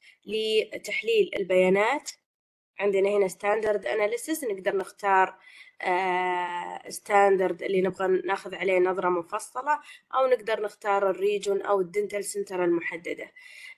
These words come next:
آه، طبعا كيف أقدر أستفيد من هذه ال-، آه، من هذه ال-، الداتا أناليسيس أو ملف الداتا أناليسيس في هذا المشروع؟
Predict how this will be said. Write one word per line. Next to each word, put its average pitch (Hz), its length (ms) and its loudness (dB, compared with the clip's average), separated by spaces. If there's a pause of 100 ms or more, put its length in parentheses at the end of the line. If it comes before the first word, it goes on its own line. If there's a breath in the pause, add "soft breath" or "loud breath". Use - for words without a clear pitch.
آه، 170 500 2
طبعا 185 380 0
كيف 233 460 -2
أقدر 233 360 -4
أستفيد 208 640 -4
من 180 160 2
هذه 190 480 4
ال-، 190 220 -4
آه، - 640 -6
من - 340 -2
هذه 196 260 4
ال-، 180 640 -2 (420)
الداتا 208 400 2
أناليسيس 208 680 0 (220)
أو 180 100 2
ملف 185 360 0
الداتا 190 440 -4
أناليسيس 214 540 -2 (300 loud breath)
في 208 300 0
هذا 196 200 0
المشروع؟ 202 680 0